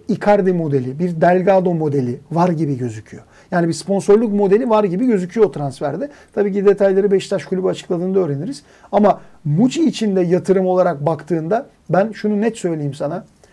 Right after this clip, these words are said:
Hem Muçi hem Semih Kılıçsoy Euro iki bin yirmi dörtten sonra sana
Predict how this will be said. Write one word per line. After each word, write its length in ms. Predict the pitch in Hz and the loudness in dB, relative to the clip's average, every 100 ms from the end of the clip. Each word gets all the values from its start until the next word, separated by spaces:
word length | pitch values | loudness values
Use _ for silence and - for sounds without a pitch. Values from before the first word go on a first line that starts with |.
| _ _ _ 151 196 | _ _ _ -12 -8
Hem 200 | - 220 | 0 2
Muçi 420 | 262 226 - 226 247 _ _ _ - | 2 0 -2 -6 -8 _ _ _ -2
hem 240 | 196 226 | 2 2
Semih 360 | - 214 214 214 | 2 0 0 0
Kılıçsoy 480 | 208 214 - 190 202 175 127 | -2 -2 -2 -2 -2 -10 -4
Euro 200 | 190 233 | -2 -2
iki 260 | 196 208 220 | -2 -4 -2
bin 100 | 226 | -2
yirmi 240 | 214 220 | -2 2
dörtten 340 | 208 202 - 220 | 2 0 -4 -6
sonra 280 | - 165 147 | -6 -6 -6
sana 400 | - 185 185 | -2 0 -2